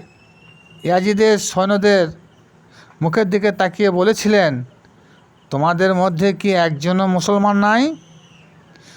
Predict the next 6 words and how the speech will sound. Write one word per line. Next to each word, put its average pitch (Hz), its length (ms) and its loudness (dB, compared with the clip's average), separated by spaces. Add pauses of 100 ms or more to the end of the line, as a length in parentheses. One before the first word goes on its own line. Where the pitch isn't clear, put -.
(240)
বড় 151 200 0
আফসোসের 151 520 -2
সহিত 160 420 -2 (1000)
তিনি 143 260 -4
কথাটা 147 340 -4
বলেছিলেন, 127 640 -4